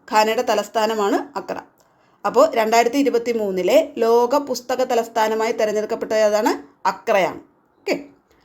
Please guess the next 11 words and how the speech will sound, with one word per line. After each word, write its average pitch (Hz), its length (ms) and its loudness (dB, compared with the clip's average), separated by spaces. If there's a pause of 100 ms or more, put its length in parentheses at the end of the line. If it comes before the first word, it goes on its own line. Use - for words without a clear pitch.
(200)
അടുത്ത 247 220 2
ക്വസ്റ്റ്യൻ, 240 280 -2 (240)
രണ്ടായിരത്തി 330 460 4
ഇരുപത്തിമൂന്നിൽ 277 640 -2 (180)
സ്വകാര്യതയെ 302 840 2
മുൻനിർത്തി 240 540 -4 (220)
ഏത് 359 200 0 (100)
രാജ്യമാണ് 214 640 0 (540)
ചാറ്റ് 285 500 4
ജി 220 100 -6 (120)
പി 185 100 -6